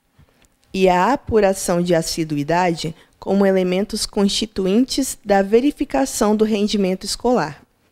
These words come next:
Esse formato foi superado pela lei atual, que, mais do que uma mera atualização dos termos, define que a verificação do aproveitamento acadêmico discente é composta por dois critérios:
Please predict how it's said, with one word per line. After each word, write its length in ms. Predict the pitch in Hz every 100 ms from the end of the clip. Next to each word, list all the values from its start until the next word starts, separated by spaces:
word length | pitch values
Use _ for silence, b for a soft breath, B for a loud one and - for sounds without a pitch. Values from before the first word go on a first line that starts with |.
| _ b b _ _ -
Esse 300 | 285 370 311
formato 800 | - 220 208 170 180 175 151 -
foi 200 | - 190
superado 580 | - 233 220 190 196 214
pela 240 | 214 208
lei 220 | 196 196
atual, 600 | 202 202 269 208 165 165 b b b
que, 160 | - 196
mais 340 | 190 214 269
do 200 | 233 226
que 200 | 233 -
uma 200 | 185 180
mera 340 | 175 175 175 165
atualização 800 | 170 175 175 175 180 165 170 160
dos 160 | 156 151
termos, 580 | 196 196 180 151 160 - b b _ -
define 480 | 185 190 - 208 214
que 140 | 214
a 100 | 180
verificação 960 | 180 220 277 277 247 214 214 - 190 190
do 100 | 180
aproveitamento 840 | 180 190 185 175 170 170 160 156
acadêmico 640 | 147 151 185 202 175 -
discente 600 | 147 147 - 208 180 - - b b _
é 80 | -
composta 600 | 180 190 185 180 190 -
por 200 | 190 196
dois 280 | 190 214 254
critérios: 680 | - 262 170 139 - -